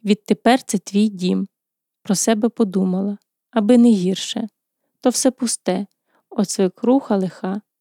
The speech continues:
це зовсім інше. Та про маму Віру і взаємини з нею Зіна ще не мала уяви і повною мірою не пізнає того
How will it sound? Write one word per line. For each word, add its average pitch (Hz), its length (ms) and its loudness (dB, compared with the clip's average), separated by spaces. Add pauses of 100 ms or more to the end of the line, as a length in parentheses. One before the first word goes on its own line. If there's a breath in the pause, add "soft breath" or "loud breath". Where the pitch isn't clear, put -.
(120)
це 196 160 -4
зовсім 196 560 -2
інше. 190 560 -6 (520)
Та 226 100 0
про 226 160 2
маму 247 340 4
Віру 220 340 2
і 214 120 0
взаємини 214 560 4
з 180 100 -4
нею 240 260 4
Зіна 220 320 2
ще 226 200 0
не 220 100 4
мала 214 300 2
уяви 208 580 -2 (300)
і 202 100 0
повною 247 500 6
мірою 208 380 4
не 220 120 6
пізнає 226 540 4
того 196 440 -2